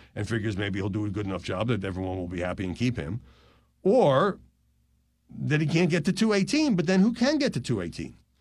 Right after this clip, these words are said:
Which leads me to this, and I'm glad I didn't, uh, overlook this. According to testimony provided by Alyssa Farah Griffin, who was Vice President Pence's top aide for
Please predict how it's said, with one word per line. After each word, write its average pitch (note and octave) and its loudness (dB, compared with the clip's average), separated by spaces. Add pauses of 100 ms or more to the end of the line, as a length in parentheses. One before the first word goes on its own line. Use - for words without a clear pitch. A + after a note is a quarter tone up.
(280)
Which D3+ 2
leads G3 2
me F3+ 6
to C#3+ 4
this, - -6
and F#2+ -8
I'm F#2+ -6
glad A#2 0
I G#2 -2
didn't, G2 -6
uh, F#2+ -6
overlook F2 -8
this. - -18 (540)
According C#4 6
to A#3 -4
testimony F#2 -2 (320)
provided C3 2
by A#2 2
Alyssa C#3+ 0
Farah A#2 2
Griffin, F#2 -4 (640)
who B2+ 0
was A2+ 0 (1400)
Vice C#3 0
President B2 0
Pence's A2+ -2
top G2 -4
aide E2+ -8 (1120)
for F#2+ -4